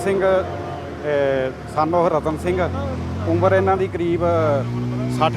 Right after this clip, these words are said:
ਪੈਂਹਠ ਸਾਲ ਆ। ਇਹ ਵੀ ਆਪਣੇ ਰਈਏ ਵੱਲੋਂ ਆ ਰਹੇ ਸੀ ਤੇ ਇੱਕ ਮੋਟਰਸਾਈਕਲ ਪਲਸਰ, ਦੋ ਅਨਨੋਨ ਆਪਣੇ, ਅ, ਲੜਕੇ ਸੀ, ਉਹ ਪਲਸਰ 'ਤੇ ਆ ਰਹੇ ਸੀ,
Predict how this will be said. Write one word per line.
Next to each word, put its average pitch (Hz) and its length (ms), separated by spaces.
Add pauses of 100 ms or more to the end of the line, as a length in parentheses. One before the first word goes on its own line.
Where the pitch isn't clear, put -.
ਪੈਂਹਠ 175 200
ਸਾਲ 160 280
ਆ। 143 160 (600)
ਇਹ 190 140
ਵੀ 226 280
ਆਪਣੇ 185 400
ਰਈਏ 160 240
ਵੱਲੋਂ 175 300
ਆ 156 120
ਰਹੇ 170 200
ਸੀ 208 180 (580)
ਤੇ 202 160
ਇੱਕ 175 200
ਮੋਟਰਸਾਈਕਲ 175 580
ਪਲਸਰ, 160 380 (580)
ਦੋ 170 320 (840)
ਅਨਨੋਨ 165 600
ਆਪਣੇ, 147 400
ਅ, 120 880
ਲੜਕੇ 147 320
ਸੀ, 135 120 (140)
ਉਹ 104 100
ਪਲਸਰ 165 280
'ਤੇ 185 180
ਆ 156 140
ਰਹੇ 175 100
ਸੀ, 175 80